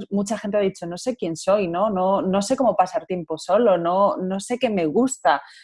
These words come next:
porque al final si te sacan de un contexto en el que parece que te, me reafirmo a través del trabajo, de lo que tengo, de las cosas materiales, me veo como, "¿Quién soy? ¿Qué, qué, qué, qué,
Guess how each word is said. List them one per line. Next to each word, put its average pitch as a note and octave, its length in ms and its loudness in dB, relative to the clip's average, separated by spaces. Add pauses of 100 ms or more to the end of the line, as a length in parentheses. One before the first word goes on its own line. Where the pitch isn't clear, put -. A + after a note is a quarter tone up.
(140)
porque F#3 240 2
al E3+ 100 2
final F3+ 320 -4
si G3+ 120 -6
te E3 100 -4
sacan G3+ 300 -2
de A3 80 -4
un G#3 100 -8
contexto G3+ 560 -2
en F#3+ 80 2
el F#3+ 140 -2
que F3 120 -2
parece F3+ 420 -2
que F#3 320 2
te, - 320 -2
me F3+ 260 -2
reafirmo F3+ 380 0
a E3+ 40 -2
través F3+ 180 2
del F#3 120 -4
trabajo, F3+ 480 2
de E3+ 280 2
lo E3+ 240 -2
que F3+ 140 -4
tengo, F#3 540 2 (280)
de F#3 80 0
las F3+ 140 -2
cosas F3+ 220 -12
materiales, F#3 500 0
me F3 140 -4
veo F#3 240 2
como, F3+ 540 2 (420)
"¿Quién F3 160 -8
soy? G#3+ 360 -4
¿Qué, F#3+ 220 -4
qué, G3 160 -4
qué, G3 200 -2
qué, F#3 200 -8